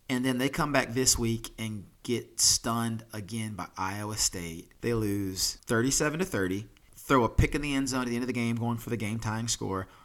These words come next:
This is their second loss in the last four years to Iowa State. They lost in twenty seventeen, beat them in eighteen,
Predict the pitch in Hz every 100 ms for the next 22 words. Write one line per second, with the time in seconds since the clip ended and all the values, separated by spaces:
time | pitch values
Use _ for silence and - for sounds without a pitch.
0 | - 120 - 120 117 - 131 127 131 127
1 | 120 113 104 107 - 127 113 110 123 117
2 | 117 123 127 - 131 117 113 110 - -
3 | 113 107 104 110 156 160 165 - - -
4 | - _ _ - 131 139 147 135 131 123
5 | 151 156 - 160 156 156